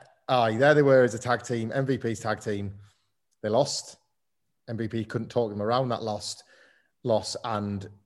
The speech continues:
<laughs> the, the threadbare roster that Vince had. He took one look at this Vink experiment and he thought, "Hmm,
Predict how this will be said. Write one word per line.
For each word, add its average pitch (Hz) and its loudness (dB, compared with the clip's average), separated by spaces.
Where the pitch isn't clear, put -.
<laughs> - -20
the, 156 2
the 143 0
threadbare 135 2
roster 120 0
that 104 -4
Vince 113 -4
had. 107 -6
He 104 -6
took - -6
one 117 0
look 110 -2
at 95 -2
this 107 -8
Vink 113 -4
experiment 104 -2
and 110 -8
he 101 -8
thought, 104 -4
"Hmm, 98 -4